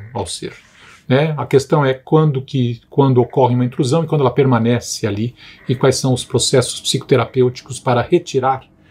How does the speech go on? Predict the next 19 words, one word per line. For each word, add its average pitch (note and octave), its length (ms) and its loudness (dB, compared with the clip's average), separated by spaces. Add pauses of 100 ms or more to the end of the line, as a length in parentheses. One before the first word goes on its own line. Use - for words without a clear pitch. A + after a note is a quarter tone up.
(200)
esse B2+ 220 -2
tipo B2+ 420 -6
de A#2 300 -4
intrusão, B2 460 -4 (400)
ok? - 360 -2 (560)
Muito C3 240 2
bem. - 180 -6 (1900)
A E3 80 0
necessidade F3+ 640 -2
de D3 100 -10
ser E3 400 -2 (720)
e C3 80 4
a C#3+ 60 8
experiência D#3 800 0
de C3+ 80 -10
ser B2 360 -6 (680)
corresponde, D#3 800 -2
empiricamente C#3 760 -4
falando A#2+ 480 -2